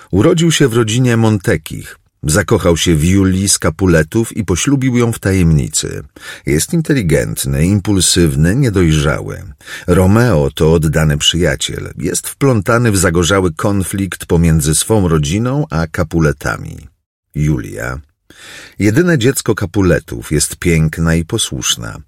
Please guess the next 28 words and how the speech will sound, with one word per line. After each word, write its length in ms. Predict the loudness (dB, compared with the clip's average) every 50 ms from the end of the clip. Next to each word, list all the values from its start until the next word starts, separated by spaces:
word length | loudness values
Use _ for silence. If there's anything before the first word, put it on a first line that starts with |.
| -20 -20 -20 -14 -6 -2
Wydaje 380 | 0 2 2 2 2 2 0
się 180 | 0 0 2 2
niedojrzała, 840 | 2 2 2 2 2 2 2 2 2 2 0 0 0 -2 -4 -4 -6
ale 240 | -4 -2 -2 -2 -2
stopniowo 540 | -2 -2 -2 -4 -2 0 0 2 2 2
dorasta 540 | 2 2 2 2 0 -2 -2 -4 -2 -2 -2
i 120 | -2 -2 -2
wraz 260 | 0 0 0 0 0
z 200 | -2 -2 -2 0
rozwojem 600 | 0 0 0 0 2 2 2 2 4 2 2 2
akcji 380 | 0 0 -2 -4 -4 -4 -2
wykazuje 540 | -2 -2 0 0 0 0 2 2 2 0 0
się 160 | 0 0 -2
wielką 680 | -2 -2 0 0 0 0 0 -2 -2 -4 -4 -4 -4 -6
odwagą. 840 | -8 -8 -8 -6 -4 -4 -4 -4 -6 -12 -14 -14 -16 -18 -18 -20 -20 _ _ _ _ _ _ _ _ _ -4 0
Ojciec 460 | 0 0 0 2 0 0 0 2 2
Laurenty 880 | 2 2 2 2 2 2 2 0 0 -4 -8 -12 -12 -12 -12 -12 -10 -6
jest 320 | -4 -4 -4 -4 -6 -6 -6
uprzejmy 760 | -4 -2 0 2 4 4 4 4 2 2 2 2 0 0 0
i 80 | 0
zawsze 360 | 0 0 0 0 0 0 -2 0
gotowy 460 | 0 0 0 0 0 0 2 2 0
do 120 | 0 0
działania. 640 | -2 -2 -2 -2 -2 -4 -4 -6 -10 -12 -14 -16 -20 -20 _ _ -20 -20 -20 -12 -6
Przyjaźni 580 | -4 0 0 2 2 2 2 0 0 0 -2 0
się 300 | 0 -2 0 0 0 0
z 100 | 0 0
Romeem 640 | 0 2 2 2 2 2 2 0 0 0 -2 -2